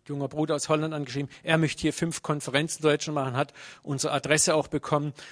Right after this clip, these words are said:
und es werden harte Botschaften sein und richtig knallhart und, äh, die Leute müssen jetzt richtig Buße gepredigt kriegen, ne? Ja, ich, ich, ich habe auf der, am, zuerst habe ich auch gedacht, „Ah.“ Und dann habe ich aber auch gedacht, ja,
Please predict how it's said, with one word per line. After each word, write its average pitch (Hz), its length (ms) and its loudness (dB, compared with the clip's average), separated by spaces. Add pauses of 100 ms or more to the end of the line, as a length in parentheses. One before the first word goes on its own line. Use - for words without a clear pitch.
(120)
und 147 180 -4
es 147 160 0
werden 143 180 4
harte - 460 6
Botschaften 165 720 2
sein 143 340 0
und 131 220 -6
richtig 180 400 2
knallhart 160 640 2
und, 139 240 -6 (380)
äh, 143 200 -4
die 151 120 -2
Leute 160 320 4
müssen 165 220 -2
jetzt 156 200 -2
richtig 185 360 0
Buße 180 340 2
gepredigt 156 580 -2
kriegen, 151 300 -6
ne? 175 120 -4 (920)
Ja, 220 320 4 (560)
ich, - 320 -6
ich, - 200 -14
ich 175 180 2
habe 196 180 8
auf 190 160 2
der, 180 200 -2
am, 180 220 -4
zuerst 190 380 2
habe 202 100 0
ich 190 60 2
auch 208 40 0
gedacht, 190 240 0
„Ah.“ - 520 2 (1040)
Und 160 100 0
dann 190 160 6
habe 202 220 6
ich 214 180 -4
aber 208 160 6
auch 233 160 6
gedacht, 208 380 -2
ja, 208 320 2